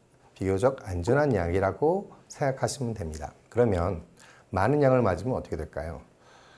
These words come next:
일단 우리 몸에는 외부의 물질이 들어오면 그 물질을 항원으로 인식을 하게 되고, 우리 몸에서는 그걸 방어하기 위해서 항체라는 것을 형성합니다. 항원 항체가 형성이 되면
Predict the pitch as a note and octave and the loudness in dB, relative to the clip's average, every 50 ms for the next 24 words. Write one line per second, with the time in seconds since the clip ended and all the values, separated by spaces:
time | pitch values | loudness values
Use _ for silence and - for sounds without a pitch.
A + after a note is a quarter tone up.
0 | - _ _ - B2 B2 B2 - C#3+ A#2+ A#2 B2 B2 G#2+ G2 F#2+ G#2 B2+ D3 C3+ | -20 _ _ -10 -8 -8 0 4 4 6 6 6 4 2 2 2 2 2 4 4
1 | G#2+ G2+ G#2 G2+ G#2 A#2+ A#2+ G#2+ F2+ E2+ F2+ F#2+ G2 F#2+ - C#3+ D3 B2+ G#2 G2 | 4 4 4 4 4 2 2 0 2 2 2 2 2 2 2 2 2 2 2 0
2 | F2 - - G2+ F#2+ - - F#2 D#2+ D#2+ D#2 F2 A2+ A#2+ G2+ D#2+ D2+ - - _ | -2 -2 -6 -6 -6 -6 -6 -6 -4 -4 -2 -2 0 0 -2 -2 -6 -10 -16 _
3 | - - - - - - - _ - - B2+ B2 B2+ A2+ F2+ F2 F#2 F2 - - | -20 -20 -20 -20 -20 -20 -20 _ -4 2 4 4 4 4 2 0 -4 -4 -4 -4
4 | - G2 G2+ A2 A#2 A#2 - - - G3 G3 F3+ D#3+ G2+ F2 E2+ F2+ G2 C3+ D#3+ | -2 0 2 2 0 0 -2 -2 -2 -2 -2 0 -2 -2 0 0 2 2 2 2
5 | C#3+ G2 D#2+ F2 B2+ D3+ - - - - G#2+ G#2 G2 - - - - G2+ - A2 | 2 0 0 -2 -2 -4 -8 -10 -4 -2 0 0 0 -2 -6 -8 -8 -8 -6 -4
6 | A2 A2+ G2 F2 D#2 D#2+ D2+ F2+ D3+ E3 - - - - - - _ - F#2 F#2+ | -4 -2 -2 -2 -4 -4 -6 -8 -8 -12 -14 -20 -20 -20 -20 -20 _ -8 -6 -4
7 | F#2 F#2 F2+ F2+ F2 - G#2+ F2 - G#2 G2+ - - - F#2 F2 F2+ G#2 G#2+ G2 | -2 -2 -2 -2 -4 -4 -6 0 2 2 2 2 -2 -6 -4 -2 0 0 -2 -2
8 | F#2 G2 E2+ - - - - - - F#3+ F#3+ F#3 F#3+ - - - - - F3+ E3+ | -2 -4 -6 -6 -8 -10 -12 -6 -6 -4 -4 -4 -6 -8 -6 -4 0 0 2 0
9 | D3+ C#3+ A#2+ G#2 - C3+ C3+ C3 C3+ C#3+ C#3 C3 A#2+ A2 F#2+ F2 E2+ F2+ - E2 | 0 0 -4 -4 -2 -4 -4 -2 -2 -4 -4 -4 -4 -4 -4 -6 -8 -10 -14 -18
10 | D#2+ - _ _ - - - - - - - - - D#3 D#3+ D#3+ D3+ D3+ D3 - | -18 -20 _ _ -20 -20 -20 -20 -20 -20 -14 0 4 6 6 6 6 4 2 2
11 | - C#3 C3 C3+ C3+ C3+ B2 A#2+ A2 G2 F2 F2 G#2+ C#3+ F#3 G3+ G3+ | 4 4 4 4 4 2 2 2 2 0 0 0 0 0 0 -2 -4